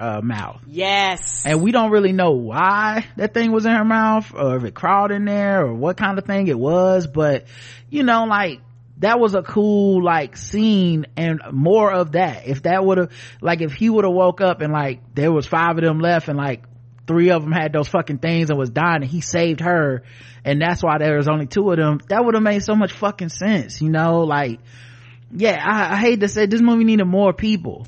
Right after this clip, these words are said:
Speaker 1: If you're not
Speaker 2: Yes.
Speaker 1: gonna have more dinosaurs, more people then.
Speaker 2: Yes, but I said the cast was too small for what
Speaker 1: Yeah.
Speaker 2: you was trying to accomplish.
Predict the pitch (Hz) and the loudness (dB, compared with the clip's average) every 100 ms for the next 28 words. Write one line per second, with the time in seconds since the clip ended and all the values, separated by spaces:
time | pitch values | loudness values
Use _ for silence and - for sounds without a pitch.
0 | - - - 175 202 202 190 220 214 214 | -20 -20 -8 -2 0 2 4 2 0 -2
1 | 214 196 190 190 170 170 185 175 180 160 | 0 2 2 2 2 0 -2 -2 0 0
2 | 143 156 165 - 170 151 117 101 92 151 | 0 0 0 -2 -4 -4 -6 -8 -10 -10
3 | 151 - 151 156 147 147 170 170 - 143 | -10 -10 -10 -10 -12 -10 -8 -8 -10 -18
4 | - 185 180 180 - 170 170 170 - 135 | -10 -10 -8 -12 -10 -6 -4 -6 -4 0
5 | 214 262 117 104 165 160 143 131 123 175 | 0 0 -4 -6 -10 -10 -10 -12 -8 -6
6 | 190 165 | -6 -8